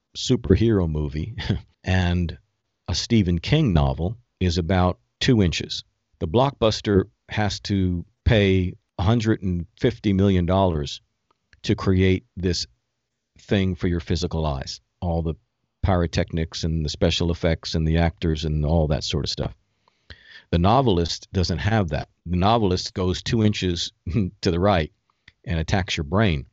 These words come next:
with visual images. But you can be completely engrossed in that book.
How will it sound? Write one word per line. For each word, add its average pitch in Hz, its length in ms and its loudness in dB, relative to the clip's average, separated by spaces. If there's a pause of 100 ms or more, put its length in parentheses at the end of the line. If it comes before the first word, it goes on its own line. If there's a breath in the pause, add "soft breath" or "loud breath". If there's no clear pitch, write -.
with 82 140 -4
visual 87 460 -2
images. 85 440 -2 (220)
But 98 160 -2
you 131 80 4
can 104 180 0
be 87 100 0
completely 98 720 -4
engrossed 87 580 0
in 82 100 -2
that 76 180 -8
book. - 460 -6